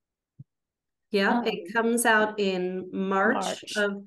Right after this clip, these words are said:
Speaker 1: twenty twenty, and then will be available on the
Speaker 2: Twenty twenty-four, yeah.
Speaker 1: I'm sorry, there. <laughs> Thank you, twenty twenty-four, not in the
Speaker 2: <laughs>
Speaker 1: past.
Speaker 2: Okay.
Speaker 1: And will be available on the Jessica Kingsley Publisher website, as well as a variety of other booksellers, including
Speaker 2: Yeah.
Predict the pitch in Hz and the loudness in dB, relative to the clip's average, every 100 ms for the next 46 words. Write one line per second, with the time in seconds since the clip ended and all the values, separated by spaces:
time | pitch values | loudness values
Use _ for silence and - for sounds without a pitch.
0 | - 220 208 214 220 226 214 202 196 196 | -6 0 2 2 0 -2 -2 0 0 0
1 | 196 185 180 180 190 202 202 180 175 180 | -2 -8 -8 -4 -2 -2 -2 -4 -4 -6
2 | 180 175 170 170 170 160 - 165 - - | -4 -4 -4 -6 -8 -8 -8 -2 0 0
3 | 156 165 - 175 104 - _ 208 120 - | -4 -8 -6 -4 -4 -6 _ -8 -8 -12
4 | _ 185 - 131 - 147 135 - 269 247 | _ -12 -8 -8 -6 -8 -6 -2 0 4
5 | 247 277 349 320 320 330 339 262 240 240 | 4 6 6 4 2 2 2 0 0 -2
6 | 240 226 208 - - - 262 262 240 226 | 0 2 4 0 -6 -8 -2 0 0 0
7 | 220 220 196 - - - 349 339 311 294 | -2 -2 -2 -6 -18 -4 -2 0 0 0
8 | 233 214 208 202 196 208 208 214 190 196 | -2 0 0 0 -2 -2 0 0 0 0
9 | 190 196 190 - 180 175 170 180 185 180 | 0 0 -4 -4 -6 -6 -6 -6 -8 -8
10 | 180 175 190 180 175 175 175 175 175 175 | -10 -8 -6 -4 -4 -6 -4 -6 -6 -4
11 | 220 254 311 294 - 269 240 226 180 175 | -6 0 0 0 -2 -2 -2 -4 -6 -6
12 | 180 180 170 165 156 156 156 - 151 160 | -4 -2 0 0 0 -2 -4 -8 -10 -4
13 | 160 156 156 156 151 151 147 151 147 147 | -2 -2 -2 -4 -4 -4 -4 -2 -4 -6
14 | - 151 - 156 143 143 143 143 151 156 | -8 -12 -8 -4 -2 -2 -2 -4 -6 -6
15 | - 147 143 - | -4 0 0 -2